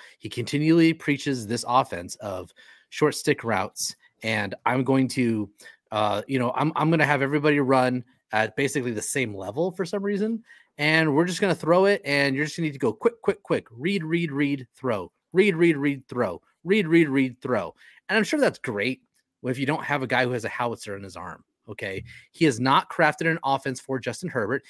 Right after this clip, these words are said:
He's crafted an offense that he stole from somebody else who was already running the offense 'cause he has no actual good offense.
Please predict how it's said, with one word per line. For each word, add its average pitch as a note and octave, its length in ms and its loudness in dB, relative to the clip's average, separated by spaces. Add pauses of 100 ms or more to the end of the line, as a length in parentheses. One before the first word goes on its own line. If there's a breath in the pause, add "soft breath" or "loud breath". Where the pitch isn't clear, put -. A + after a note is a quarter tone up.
(140 loud breath)
He's G#3 160 0
crafted F3+ 400 2
an C#3+ 100 2
offense D3+ 500 2
that A2+ 200 2
he A2+ 100 -12
stole B2 280 -2
from G#2 140 -10
somebody G2+ 300 -6
else A2 220 -4
who G#2+ 60 -12
was G2+ 80 -8
already G2 200 -6
running F#2+ 240 -8
the F2 140 -14
offense - 400 -14 (280 soft breath)
'cause A2+ 140 -6
he A2 120 -8
has B2+ 280 0
no A2 120 -8
actual G#2 280 -10
good F#2 160 -12
offense. F2 460 -12